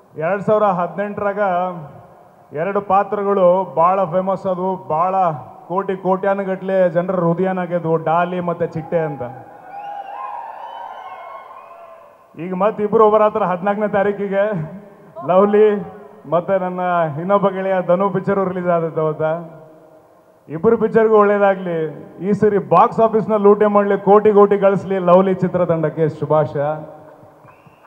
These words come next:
ನಮ್ಮ ಚೇತನ್ ಅವ್ರಿಗೆ, ನಿರ್ಮಾಪಕರಿಗೆ, ಪಾಟೀಲ್ರಿಗೆ, ಸಿನಿಮಾದಲ್ಲಿ ದುಡ್ದಂಥ ಪ್ರತಿಯೊಬ್ಬರಿಗೂ ಶುಭಾಶಯಗಳು.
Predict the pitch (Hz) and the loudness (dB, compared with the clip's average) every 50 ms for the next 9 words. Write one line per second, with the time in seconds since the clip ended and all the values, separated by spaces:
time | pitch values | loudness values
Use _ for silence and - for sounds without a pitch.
0 | - - - _ - 135 143 156 160 160 160 - 170 185 196 190 190 190 190 185 | -20 -20 -20 _ -10 -6 -2 0 0 0 0 0 0 0 0 0 0 0 2 4
1 | 180 180 175 170 170 175 170 170 170 170 170 165 151 147 143 151 165 175 185 190 | 4 4 2 2 2 2 4 2 2 -2 -4 -8 -10 -8 -6 -6 -2 0 0 0
2 | 190 180 180 180 180 175 165 156 156 165 160 156 151 156 160 160 156 - - - | 2 2 0 -2 -2 -4 -6 -2 -2 -2 -2 -2 -2 -6 -8 -10 -14 -18 -20 -20
3 | - - - - - - - - _ _ _ _ _ _ _ _ _ _ _ _ | -20 -20 -20 -20 -20 -20 -20 -20 _ _ _ _ _ _ _ _ _ _ _ _
4 | _ _ _ _ - - 151 175 170 214 202 202 185 180 170 165 156 151 151 151 | _ _ _ _ -4 -2 -2 0 0 -2 -4 -4 -6 -6 -4 -2 -2 -2 -2 -4
5 | 156 160 165 - - - - - - - - - - - - _ _ _ _ _ | -6 -10 -14 -16 -18 -20 -20 -20 -20 -20 -20 -20 -20 -20 -20 _ _ _ _ _
6 | _ - - 147 127 - - - - _ _ _ _ _ _ _ _ _ _ _ | _ -12 -12 -12 -12 -12 -18 -20 -20 _ _ _ _ _ _ _ _ _ _ _
7 | _ _ _ - - _ _ _ _ _ _ _ _ _ - 185 180 190 202 208 | _ _ _ -20 -20 _ _ _ _ _ _ _ _ _ -6 -4 0 2 4 4
8 | 208 196 202 196 196 190 185 190 190 185 196 196 190 190 185 185 185 185 185 185 | 4 4 2 0 0 0 0 0 2 2 2 2 4 2 2 2 2 -2 0 2
9 | 214 208 202 185 202 202 196 202 202 202 202 196 180 170 160 131 117 - - - | 2 2 4 4 2 0 2 0 0 0 0 0 0 -2 -2 -6 -10 -14 -18 -18
10 | - - - - 160 165 190 196 202 185 202 196 190 185 185 190 202 | -20 -20 -14 -10 -4 0 2 2 2 2 2 0 0 2 2 2 2